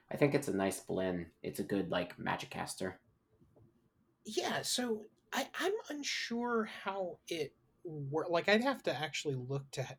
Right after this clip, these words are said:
Speaker 2: see how the actual class works, because it looks like they pull things from the cleric spell list.
Speaker 1: Yeah.
Speaker 2: But then
Speaker 1: Well, I
Speaker 2: they
Speaker 1: think they have their own
Speaker 2: also
Speaker 1: skill cl-, or, uh, skill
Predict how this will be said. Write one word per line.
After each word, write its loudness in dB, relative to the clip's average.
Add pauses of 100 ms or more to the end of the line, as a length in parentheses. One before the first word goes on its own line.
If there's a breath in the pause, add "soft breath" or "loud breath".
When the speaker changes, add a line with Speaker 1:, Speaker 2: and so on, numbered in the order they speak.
Speaker 2:
see -4
how -4
the -8
actual -6
class -8 (200)
works, -8
because -4
it -4
looks 0
like -2
they -4
pull -8
things -4 (880)
from -2
the -2 (120)
cleric 0
spell 2
list. -8 (180)
Speaker 1:
Yeah. 12 (320)
Speaker 2:
But 0
then 12
Speaker 1:
Well, 12
I 12
Speaker 2:
they 10
Speaker 1:
think 6
they 10
have 10
their 6
own 4
Speaker 2:
also -2
Speaker 1:
skill 4 (100)
cl-, 0
or, 8
uh, 12
skill 2